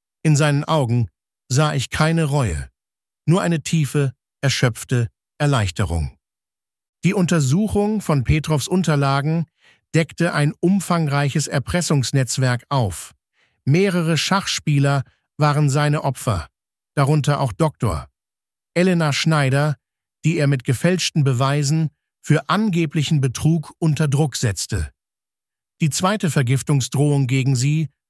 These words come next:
stammte ebenfalls von Chen, der befürchtete,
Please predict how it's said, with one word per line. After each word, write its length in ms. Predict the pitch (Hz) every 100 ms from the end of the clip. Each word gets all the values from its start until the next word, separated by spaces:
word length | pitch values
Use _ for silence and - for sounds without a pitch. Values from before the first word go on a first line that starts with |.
| _
stammte 520 | - - 151 143 170 -
ebenfalls 600 | 190 156 117 131 123 -
von 220 | 151 143
Chen, 500 | - 170 139 87 76 _ _ _ _ _ -
der 80 | 151
befürchtete, 720 | 139 135 196 196 170 147 170